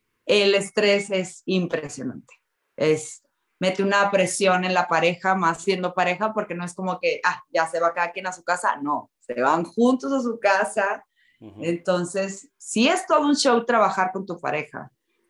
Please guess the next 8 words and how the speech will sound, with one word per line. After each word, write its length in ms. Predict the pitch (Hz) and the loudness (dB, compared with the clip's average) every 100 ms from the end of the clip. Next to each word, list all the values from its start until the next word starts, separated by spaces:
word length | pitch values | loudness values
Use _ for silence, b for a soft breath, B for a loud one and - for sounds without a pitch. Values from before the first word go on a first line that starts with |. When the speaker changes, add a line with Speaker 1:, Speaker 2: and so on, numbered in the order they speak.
| _ | _
Speaker 1:
pero 220 | 185 185 | 0 2
el 120 | 180 175 | 2 0
chiste 380 | 214 208 208 | 0 2 2
es, 140 | 196 - _ _ _ _ _ _ _ _ _ _ | 0 -2 _ _ _ _ _ _ _ _ _ _
pues, 340 | 196 180 - - _ _ _ - | -2 -2 -4 -18 _ _ _ -4
sobrepasar 880 | 180 170 165 165 151 143 165 160 - | 2 6 6 4 2 0 2 0 2
todo, 360 | 202 165 131 | 2 2 0
¿no? 320 | 139 175 208 | -2 -4 -6